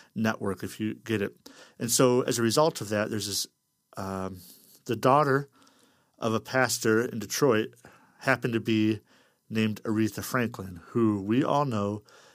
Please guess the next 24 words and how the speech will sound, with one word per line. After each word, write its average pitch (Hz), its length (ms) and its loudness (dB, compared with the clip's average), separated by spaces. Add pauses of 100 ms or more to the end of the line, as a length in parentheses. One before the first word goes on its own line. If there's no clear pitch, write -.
(140)
today 101 640 0 (120)
is, 104 140 -4
like, 101 160 -2
this 101 160 -6
powerhouse 104 760 -2
of 95 100 -12
gospel 98 600 -6
and 104 160 -10
soul 95 480 -6 (360)
music. 101 440 -6 (240)
She 156 300 0
actually 143 260 2
got 113 180 0
started 113 600 2 (100)
in 110 100 -2
a 101 60 -2
church - 560 0
in 104 160 -4
gospel 123 400 0
music, 98 500 -4 (520)
uh, 104 420 -4 (100)
and 113 120 0
got 113 180 4
exposed 117 800 2